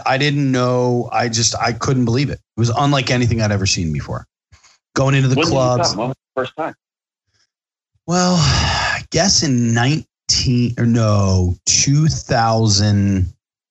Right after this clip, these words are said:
Speaker 1: maybe six,
Speaker 2: Okay.
Speaker 1: seven. Yeah.
Speaker 2: Do you
Speaker 1: Somewhere,
Speaker 2: remember what
Speaker 1: somewhere.
Speaker 2: was the place you go to?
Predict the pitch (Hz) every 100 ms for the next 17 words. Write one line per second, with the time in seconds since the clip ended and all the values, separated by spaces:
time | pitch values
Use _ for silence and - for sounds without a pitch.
0 | _ _ _ _ _ _ _ _ _ -
1 | - 110 90 82 - - 135 - - -
2 | - _ _ _ _ _ _ _ _ _
3 | _ _ _ - 98 104 98 - - 113
4 | 120 156 - _ _ _ _ _ _ _
5 | _ - 110 95 90 76 - - 135 -
6 | 143 135 - 147 135 123 - 127 - -
7 | 123 131 - 87